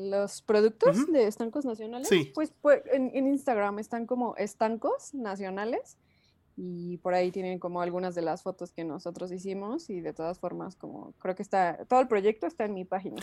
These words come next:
Speaker 2: Es lo que te iba a preguntar, ¿dónde puede,
Speaker 1: Ujú.
Speaker 2: dónde puede ver la gente que esté escuchando este podcast, este, todas estas fotos y todos tus proyectos?
Speaker 1: Eh, ¿en mi página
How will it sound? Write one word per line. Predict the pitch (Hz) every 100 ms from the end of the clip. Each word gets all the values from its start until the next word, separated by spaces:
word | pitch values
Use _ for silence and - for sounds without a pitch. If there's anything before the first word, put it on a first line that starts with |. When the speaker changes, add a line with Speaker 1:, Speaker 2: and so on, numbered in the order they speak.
| -
Speaker 2:
Es | 160 165
lo |
que | 143
te | 143
iba |
a | 139
preguntar, | 151 165 208 - - - -
¿dónde | 190 196
puede, | 196 185 185
Speaker 1:
Ujú. | 185
Speaker 2:
dónde | 202 220 214 202 196
puede | 196 185
ver | 185
la | 180
gente | - 160 151 156
que |
esté | 143 139
escuchando | - 143 147 147
este | 147 139 131
podcast, | 131 131 139 135 -
este, | 143 - - 113
todas | - 135 139 139 131
estas | 131 127 123
fotos | 123 123 120 117 113
y |
todos | 113 120 123
tus | 123 -
proyectos? | 113 113 110 107 - _ _ _ _ _ _ _ _ _ _ - 277
Speaker 1:
Eh, | 226 220 220 220
¿en | 220
mi | 226
página | 240 247 269